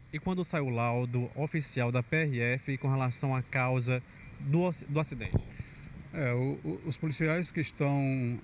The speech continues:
Speaker 2: é, envolvidos nessa ocorrência, é, caso não se observe nenhuma intercorrência, nenhuma ocorrência que venha a, a interromper esse trabalho,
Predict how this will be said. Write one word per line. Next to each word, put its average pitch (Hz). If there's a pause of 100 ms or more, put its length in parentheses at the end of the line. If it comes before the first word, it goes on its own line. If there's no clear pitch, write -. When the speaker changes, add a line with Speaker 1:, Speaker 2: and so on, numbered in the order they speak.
Speaker 2:
é, 123
envolvidos 135
nessa 127
ocorrência, 131 (480)
é, 123 (180)
caso 123
não 139
se -
observe 120
nenhuma 139 (260)
intercorrência, 131
nenhuma 123
ocorrência 131
que 151
venha 131 (460)
a, 117
a 120
interromper 123
esse 151
trabalho, 123